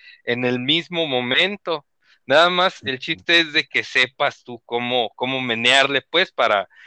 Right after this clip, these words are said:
para desenvolverte bien en los dos escenarios, pero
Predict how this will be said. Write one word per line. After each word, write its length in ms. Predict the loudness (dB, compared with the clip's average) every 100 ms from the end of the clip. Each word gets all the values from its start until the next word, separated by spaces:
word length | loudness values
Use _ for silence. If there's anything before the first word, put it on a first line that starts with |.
| _
para 220 | -2 2 4
desenvolverte 840 | 2 0 -2 -2 2 0 2 -2
bien 240 | 0 -2
en 120 | -2 -6
los 120 | -8
dos 200 | -8 -10
escenarios, 580 | -14 -10 -6 -4 -6 -6
pero 240 | -4 -4